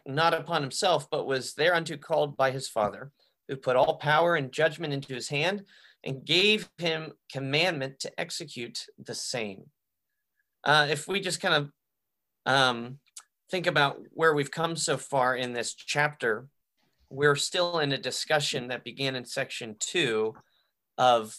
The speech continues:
the nature of the s-, second person of the Trinity, the nature of Jesus Christ, the, the mediator. And so, um, it, what, what, what do we think the, the key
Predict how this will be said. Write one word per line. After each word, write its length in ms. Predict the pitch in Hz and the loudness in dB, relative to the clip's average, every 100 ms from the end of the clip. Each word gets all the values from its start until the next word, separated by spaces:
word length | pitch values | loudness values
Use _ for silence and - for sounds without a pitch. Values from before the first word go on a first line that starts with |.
| - | -6
the 120 | 120 | -4
nature 840 | 110 113 127 151 - 117 95 - _ _ _ _ _ _ _ _ | -4 0 0 0 -2 -4 -6 -10 _ _ _ _ _ _ _ _
of 340 | 117 110 98 - - | -2 -2 -4 -16 -14
the 60 | 101 | -12
s-, 160 | - - | -12 -10
second 380 | - 123 107 | -6 -4 -6
person 300 | 101 104 - | -10 -10 -10
of 60 | 107 | -14
the 80 | 104 | -14
Trinity, 180 | 104 98 | -16 -14
the 80 | |
nature 360 | 101 117 - 104 | -8 -6 -6 -14
of 120 | - | -14
Jesus 300 | 104 104 101 | -16 -14 -14
Christ, 400 | - 110 101 - | -12 -14 -12 -12
the, 180 | 87 - - _ _ _ _ _ | -12 -12 -14 _ _ _ _ _
the 160 | 123 110 | -8 -6
mediator. 560 | 107 110 110 95 104 - _ _ _ | -6 -6 -8 -8 -12 -20 _ _ _
And 240 | - 117 117 | -6 -4 0
so, 500 | - 156 127 117 143 _ _ _ - | 4 6 6 2 -4 _ _ _ 0
um, 500 | 139 139 123 117 120 - _ _ _ _ _ _ _ _ _ _ | 4 6 4 0 -10 -16 _ _ _ _ _ _ _ _ _ _
it, 260 | 175 - - - | 0 0 -6 0
what, 220 | 208 220 | 2 6
what, 240 | 220 226 | 4 4
what 160 | 196 226 | 4 4
do 60 | 220 | 4
we 100 | 196 | -2
think 340 | - 196 - | 0 0 0
the, 160 | 160 - | -4 -2
the 140 | 147 | -6
key 720 | 147 - 196 190 185 170 113 | -6 -6 -2 -2 -2 -6 -10